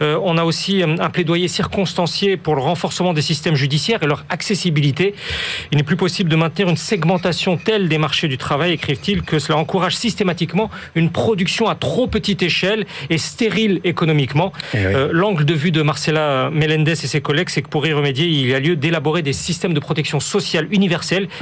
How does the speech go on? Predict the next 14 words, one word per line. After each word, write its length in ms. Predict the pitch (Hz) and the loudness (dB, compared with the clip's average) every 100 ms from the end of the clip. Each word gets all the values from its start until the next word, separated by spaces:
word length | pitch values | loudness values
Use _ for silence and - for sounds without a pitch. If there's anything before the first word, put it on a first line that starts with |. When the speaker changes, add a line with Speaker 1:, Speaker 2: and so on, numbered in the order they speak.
| - | -4
Speaker 1:
qui 120 | - | -2
puissent 320 | 151 170 175 - | 0 0 -2 0
enfin 440 | 240 240 - 214 | 0 0 0 -2
fournir 480 | - 185 160 175 175 - - - - | 0 0 2 2 -2 -8 -16 -16 -4
le 120 | 139 | 0
socle 420 | 143 - 208 208 165 | 0 0 0 0 -2
d'un 220 | 160 156 | 0 2
essor, 480 | 147 - 170 165 196 | 2 2 0 0 0
d'un 180 | 131 | 0
essor 260 | 135 139 170 | 0 0 0
de, 160 | 143 139 | 0 0
de 100 | 135 | 0
l'activité 420 | 135 - 135 123 | 0 -2 -2 -2
productive. 540 | - 117 - 113 110 | -2 -2 -2 -6 -8